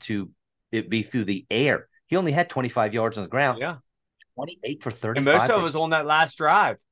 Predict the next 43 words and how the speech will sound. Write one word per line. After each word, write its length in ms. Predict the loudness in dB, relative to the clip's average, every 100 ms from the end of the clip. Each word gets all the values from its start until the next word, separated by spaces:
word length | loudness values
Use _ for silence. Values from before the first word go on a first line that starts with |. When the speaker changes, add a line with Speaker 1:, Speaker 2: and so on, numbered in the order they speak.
| _ _
Speaker 2:
He 80 | -4
had, 80 | -2
like, 140 | 0
a 80 | 0
Speaker 1:
Four 140 | 0 0
Speaker 2:
twenty-yard 380 | 0 0 0
run. 300 | 0 0 0
Most 260 | -2 -4 -4
of 60 | -8
it 40 |
was 140 | -4
all 160 | -2 -2
on 60 | 0
that 160 | -2
last 300 | 0 -2 -2
drive. 340 | 0 0 0 -6 _ _ _ _ _ _
Speaker 1:
Yeah. 140 | -12 -12 0
Herbert 320 | 4 6 4
looked 220 | 4 2
good. 280 | 2 2 2
D 140 | -2 -4
J 160 | -4
Moore 280 | 0 4 4
looked 220 | 4 2
good. 380 | 2 4 4 2
And 140 | -4 -6
if 180 | -6
you 420 | -2 2 2 2 2
randomly 440 | 0 2 0 0
started 360 | 0 0 0 -2
Cole 240 | -2 -2
Kmet, 340 | -2 -2 -2 -4
he, 220 | -8 -4
I 80 | -2
think 120 | -2 -4
he 80 |
was 100 | -6 -4
tight 200 | -2 0
end 140 | 0
one 160 | 0 0
on 80 |
the 80 | -2
week. 260 | -4 -8